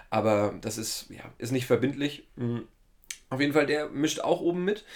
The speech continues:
Bei uns Deutschen noch viele Probleme, muss man leider sagen. Ähm, aktuell der beste Athlet, ähm, glaub ich, auf Platz fünf in der Gesamtwertung, Stefan Laie.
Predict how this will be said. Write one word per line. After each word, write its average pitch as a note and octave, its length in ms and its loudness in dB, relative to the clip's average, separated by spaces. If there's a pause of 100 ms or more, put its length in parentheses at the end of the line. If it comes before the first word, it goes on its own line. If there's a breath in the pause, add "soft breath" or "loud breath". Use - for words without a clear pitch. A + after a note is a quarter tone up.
(360 loud breath)
Bei G#2 80 2
uns D3+ 200 4
Deutschen E3+ 360 -2
noch D#3+ 160 -4
viele G3 320 -4
Probleme, E3+ 460 -2 (300)
muss C#3+ 280 -8
man D#3+ 120 -2
leider D3+ 300 0
sagen. C#3+ 500 0
Ähm, C3 680 -6 (180)
aktuell D3 600 -2 (180)
der C3+ 120 2
beste D#3 840 -2
Athlet, D3 720 -4
ähm, C3+ 320 -4
glaub C3 200 0
ich, B2+ 120 -6
auf A#2+ 160 -6
Platz B2 200 0
fünf D#3 280 0
in D#3+ 60 -4
der D3 100 0
Gesamtwertung, C#3 540 0
Stefan C3+ 380 0
Laie. B2 360 2